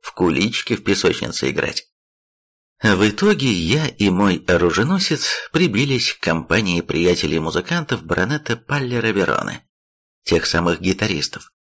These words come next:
Нам в итоге даже лесничий дворянин не достался. Так и поехали в сопровождении простолюдина-помощника. Впрочем,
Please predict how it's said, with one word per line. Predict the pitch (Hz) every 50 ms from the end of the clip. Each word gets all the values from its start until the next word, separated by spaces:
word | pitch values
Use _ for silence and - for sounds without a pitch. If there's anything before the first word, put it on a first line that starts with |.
| _ _ _
Нам | - 76 80 78 80 85 78
в | 80
итоге | 78 - - 85 85 87
даже | 85 82 80 78
лесничий | 71 69 - - - 95 95 - - 76
дворянин | 67 73 71 67 - 53 60 92 107 98 - - _ _ -
не | 95 101 98
достался. | 92 95 92 - - - 104 107 107 - - - 78 - _ _ _ _ _ _ _ _ _ _
Так | 156 165 175 - 120
и | 107
поехали | - - - 95 92 87 87 127 180 190 - 85 82 78 78
в | - -
сопровождении | - - - 67 69 80 78 - 143 156 147 127 107 92
простолюдина-помощника. | 95 - 87 82 - - 80 85 87 82 123 123 127 120 - - 76 73 67 57 50 - - - - - - - - - - _ _ _ _ _ _ _ _ _ _
Впрочем, | - - - - - 92 92 98 - - 156 165 165 160